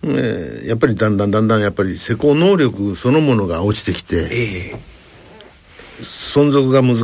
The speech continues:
Speaker 2: しくなってくる。
Speaker 1: はい。
Speaker 2: これがやはり、えー、大きな原因で競合者が少なくなってるのかなというふうに考えてます。
Speaker 1: ええ。
Speaker 2: だから当社はまあそういう中でですね、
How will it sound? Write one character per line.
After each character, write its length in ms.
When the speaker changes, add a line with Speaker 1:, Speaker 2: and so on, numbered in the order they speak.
Speaker 2:
し 100
く 60
な 80
っ 40
て 100
く 80
る。 80
Speaker 1:
は 340
い。 120
Speaker 2:
こ 100
れ 80
が 80
や 80
は 100
り、 280
え 1400
ー、 220
大 60
き 120
な 280
原 120
因 320
で 300
競 160
合 140
者 120
が 140
少 100
な 80
く 100
な 80
っ 40
て 100
る 80
の 60
か 100
な 220
と 140
い 40
う 40
ふ 60
う 20
に 100
考 100
え 40
て 80
ま 160
す。 220
Speaker 1:
え 240
え。 20
Speaker 2:
だ 100
か 0
ら 60
当 180
社 100
は 160
ま 180
あ 40
そ 140
う 60
い 40
う 60
中 280
で 120
で 120
す 140
ね、 340